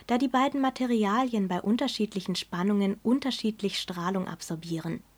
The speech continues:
Des Weiteren können bei Dual Energy Computertomographien zusätzliche Zinnfilter für achtzig, neunzig und einhundert, einhundertvierzig, einhundertfünfzig Kilovolt verwendet werden. Dadurch kommt es zu einer besseren Trennung der beiden Energiespektren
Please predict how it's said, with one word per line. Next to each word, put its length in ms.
Des 220
Weiteren 440
können 300
bei 220
Dual 340
Energy 380
Computertomographien 1400
zusätzliche 800
Zinnfilter 760
für 220
achtzig, 440
neunzig 500
und 180
einhundert, 560
einhundertvierzig, 920
einhundertfünfzig 920
Kilovolt 520
verwendet 540
werden. 360
Dadurch 360
kommt 240
es 140
zu 200
einer 300
besseren 500
Trennung 400
der 100
beiden 320
Energiespektren 960